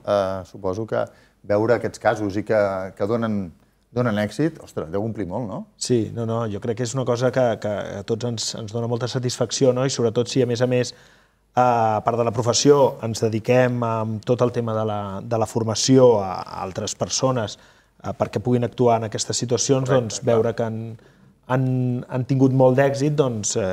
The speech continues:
Speaker 2: doncs és una satisfacció que
Speaker 1: Satisfacció, Lluís, tu també suposo a l'hora de fer aquests cursos de formació,
Speaker 2: Sí.
Speaker 1: a veure la gent, no? Què, què diu la gent, què, què pensa? El que dèiem abans, no? Que els nervis hi són al principi, no pots dir, "Ah, ho tinc tot controlat", no?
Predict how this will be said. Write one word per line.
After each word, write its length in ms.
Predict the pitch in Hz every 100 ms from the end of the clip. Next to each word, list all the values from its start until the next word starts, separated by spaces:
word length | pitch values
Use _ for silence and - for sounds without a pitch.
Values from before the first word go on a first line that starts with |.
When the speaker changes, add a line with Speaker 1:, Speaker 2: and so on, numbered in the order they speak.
| 92 92 - 101 98
Speaker 2:
doncs 240 | 101 -
és 140 | 104 -
una 80 | 98
satisfacció 600 | - - 107 - - 98
que 140 | - 120 _
Speaker 1:
Satisfacció, 560 | - 107 104 117 - 127
Lluís, 320 | 135 143 147
tu 140 | - 104 - _
també 240 | 104 117 123
suposo 320 | 120 117 123
a 60 |
l'hora 140 | 123 127
de 60 | 127
fer 80 |
aquests 180 | 117 -
cursos 300 | 127 123 127
de 80 | 120
formació, 560 | - 117 113 113 131 135
Speaker 2:
Sí. 100 | 139 - -
Speaker 1:
a 80 | 107
veure 300 | 113 120 135
la 80 | 123 110
gent, 180 | 151 143
no? 80 | 175 156 -
Què, 160 | 156 139
què 140 | 170 160
diu 180 | 170 147
la 80 | 113
gent, 220 | 147 147
què, 140 | 160 147
què 80 | 147
pensa? 440 | 131 139 156 127 104 - _ _ -
El 80 | 120
que 80 | 123
dèiem 160 | 156
abans, 260 | 151 160 139
no? 60 | 156
Que 140 | 131 127
els 140 | 107 113
nervis 340 | 151 208 160
hi 40 | 92
són 200 | 107 87
al 100 | 90
principi, 420 | - 101 110 104
no 100 | 120
pots 180 | 120 98
dir, 240 | 110 98 - _ _
"Ah, 180 | 104 107
ho 100 | 101
tinc 180 | 101 110
tot 140 | 107 -
controlat", 420 | 104 101 95 85
no? 200 | 117 202